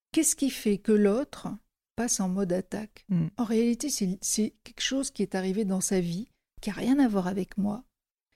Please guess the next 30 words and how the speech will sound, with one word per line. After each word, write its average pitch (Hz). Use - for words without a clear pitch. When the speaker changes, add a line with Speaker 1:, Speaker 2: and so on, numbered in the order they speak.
Speaker 1:
et 214
qui 233
fait 294
qu'il 220
ré-, 240
il 214
réagit 208
à 190
ce 170
Speaker 2:
Hmm, 165
Speaker 1:
que 160
je -
suis -
en 160
Speaker 2:
complètement. 165
Speaker 1:
train 190
de 190
dire. -
Speaker 2:
Complètement. 165
Écoutez, -
un 175
beau 165
message. 160
Je 165
saute 208
complètement 190
du 175
coq 170
à 170
l'âne, 170